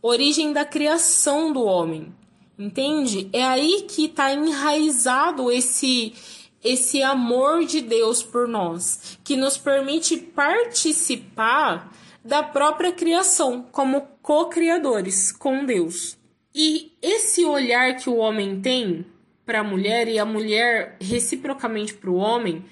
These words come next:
eles não sentem vergonha nesse momento.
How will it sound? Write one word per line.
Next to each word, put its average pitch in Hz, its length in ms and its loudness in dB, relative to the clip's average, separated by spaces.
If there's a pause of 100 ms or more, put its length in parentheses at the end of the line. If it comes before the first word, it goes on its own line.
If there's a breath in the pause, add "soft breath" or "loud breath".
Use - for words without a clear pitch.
(920 loud breath)
eles 285 380 2
não 302 280 0
sentem 330 520 0
vergonha 294 800 0
nesse 220 320 -2
momento. 180 580 -6